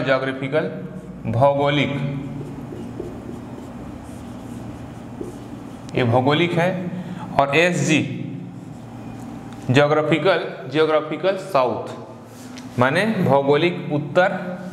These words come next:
और भौगोलिक दक्षिण, और ये है इसका अक्ष, चुंबक का अक्ष। Clear, ये सब हमको पता है। लेकिन यहाँ पर एक अक्ष और होता है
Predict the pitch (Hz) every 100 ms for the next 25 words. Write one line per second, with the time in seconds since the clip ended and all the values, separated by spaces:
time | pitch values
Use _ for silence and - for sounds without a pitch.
0 | - - - - 139 123 123 123 - 220
1 | - - - 127 143 - 117 - - -
2 | - - - - 151 165 190 185 156 139
3 | - 165 220 - - - - 143 - -
4 | - - - - - - 160 131 127 185
5 | 123 - - - - - - - 151 190
6 | 190 147 135 170 160 165 170 165 175 175
7 | - - - - - - - - - -
8 | - 131 196 196 214 180 190 190 196 196
9 | 175 190 185 180 - 160 190 180 180 160
10 | 147